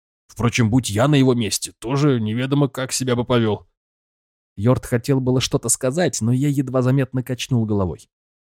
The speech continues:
Если Хакон добровольно не хочет рассказывать правду, то сейчас мы ничего не добьемся. А так и слепому видно.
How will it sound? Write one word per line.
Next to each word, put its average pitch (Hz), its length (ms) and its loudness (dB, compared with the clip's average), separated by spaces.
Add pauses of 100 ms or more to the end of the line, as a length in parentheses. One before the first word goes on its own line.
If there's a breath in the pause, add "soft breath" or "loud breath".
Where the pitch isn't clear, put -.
(120)
Если 117 220 0
Хакон 143 380 0
добровольно 127 520 4
не 117 120 4
хочет 117 300 -4
рассказывать 110 560 0
правду, 123 440 0 (640)
то 143 80 0
сейчас 151 340 0
мы 139 60 4
ничего 120 320 2
не 107 120 2
добьемся. 90 520 -2 (800)
А - 120 0
так 185 160 0
и 196 40 4
слепому 170 460 2
видно. 90 380 -2